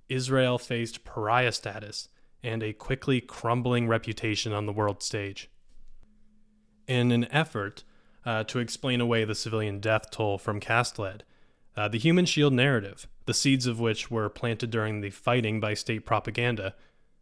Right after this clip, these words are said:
began to grow. In September twenty-ninth, two thousand nine, a U N fact-finding mission into Cast Lead, dubbed the Goldstone Report, accused Israel of a plethora of war crimes in its twenty-six-day military offensive,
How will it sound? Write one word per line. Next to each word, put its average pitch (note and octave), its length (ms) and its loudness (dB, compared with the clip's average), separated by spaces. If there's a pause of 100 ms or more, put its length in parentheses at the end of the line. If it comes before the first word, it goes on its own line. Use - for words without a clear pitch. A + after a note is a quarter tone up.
began A#2 280 4
to G#2 40 0
grow. G2+ 240 0 (680)
In B2 180 2
September C3+ 500 2 (480)
twenty-ninth, A2+ 680 0 (120)
two A#2+ 160 -4
thousand A2 340 0
nine, G2+ 340 -2 (500)
a A#2+ 100 -2
U A#2+ 260 4
N C3+ 160 6
fact-finding A#2 720 -2
mission A2 340 -4
into C#3 320 0
Cast - 400 -8
Lead, G#2+ 260 -6 (440)
dubbed A#2 380 0
the A2+ 180 -2
Goldstone A#2 640 0
Report, G#2 540 -4 (420)
accused D#3 420 2
Israel G#2 460 0
of G#2 80 -6
a G#2+ 80 -2
plethora C3 580 4
of A2 180 -2
war G#2+ 200 0
crimes G2 420 -6
in A2+ 80 -4
its G#2 160 -4
twenty-six-day A#2 840 -2
military G#2 540 -2
offensive, D3 520 -2